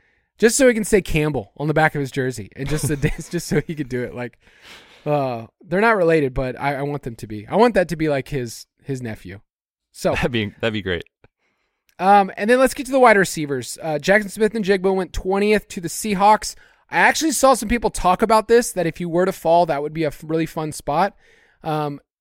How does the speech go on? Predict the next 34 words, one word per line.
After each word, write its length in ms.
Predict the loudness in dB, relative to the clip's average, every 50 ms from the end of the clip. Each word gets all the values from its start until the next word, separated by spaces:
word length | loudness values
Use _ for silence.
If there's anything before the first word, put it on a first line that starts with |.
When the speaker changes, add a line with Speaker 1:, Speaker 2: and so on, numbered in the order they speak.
| _
Speaker 1:
and 180 | -6 -4 0 2
then 320 | 2 2 2 0 -2 -4 -8 0
Quentin 260 | 2 2 2 2 2
Johnston, 600 | 2 4 4 2 0 -2 -2 0 0 0 0 -4 _ _ _ _ _ _ _ _ _ _ _ _ _ _ _ _ _ _ _ _ _ _ -8 -6 -2
who 320 | 0 0 0 0 -2 -4 -8 _ _ _
I, 140 | -12 -12 -12 -14 _ _
like, 260 | -4 -4 -4 -4 -6 _ _ _ _ _ _ _ _ _ _
is 200 | -18 -16 -12 -4
this 180 | -4 -4 -2 0
Mike 200 | 0 -2 0 2
Williams? 360 | 0 2 2 0 0 0 -2
Like, 240 | -2 -4 -4 -8 -10
<laughs> 160 | -8 -6 -2
they 120 | 0 0 0
just 120 | -2 -4
want 160 | -6 -8 -6
two 140 | -4 -4 -2
Mike 200 | -2 -2 -2 -2
Williams 300 | -2 -2 0 -2 -2 -2 -2
out 140 | -4 -2
there, 240 | -2 -2 -2 -2 -4 -8 _ _ _ _ _ _
just 280 | -2 -2 -2 -2 -8 _ _ _ _ _ _ _ _ _ _ _ _ _ _ _ _ _ _ _
big 180 | -2 -2 -2 0
dudes 420 | -2 0 0 -2 -4 -8 -14 -20 _ _ _ _
running 240 | -6 -4 -4 -2 0
down 300 | 0 0 0 0 -4 -8 _ _ _ _ _ _ _
the 60 | -14
field 360 | -6 0 2 2 2 2 0
and 240 | -2 -4 -6 -8 -10
maybe 360 | -6 -2 0 0 0 0 -2
catching 440 | -2 -2 -2 -2 -2 -6 -8 -10 -10 -12 _ -10
some 200 | -6 -6 -6 -6
contested 460 | -8 -8 -4 -4 -4 -4 -4 -8 -6
catches. 460 | -4 -6 -4 -4 -4 -6 -6 -8 _